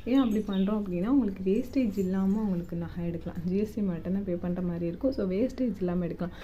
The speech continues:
இப்போ ரெடி கேஷ் அப்படிங்கிறப்ப இந்த இடத்துல வந்து வேஸ்டேஜ் கொடுக்குறோம்ல. So, இந்த மாதிரி எடுக்கும்போது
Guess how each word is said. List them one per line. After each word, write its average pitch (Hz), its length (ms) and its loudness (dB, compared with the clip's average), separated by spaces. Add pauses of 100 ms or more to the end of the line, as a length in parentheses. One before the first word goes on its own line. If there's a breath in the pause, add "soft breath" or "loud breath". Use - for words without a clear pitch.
(120 loud breath)
இப்போ - 200 -2
ரெடி 226 220 4
கேஷ் 254 300 0
அப்படிங்கிறப்ப 196 420 2
இந்த 196 240 4
இடத்துல 202 300 2
வந்து 196 220 4
வேஸ்டேஜ் 196 520 2
கொடுக்குறோம்ல. 175 500 0
So, 196 180 -2 (1200 loud breath)
இந்த 214 160 6
மாதிரி 220 280 6
எடுக்கும்போது 196 580 4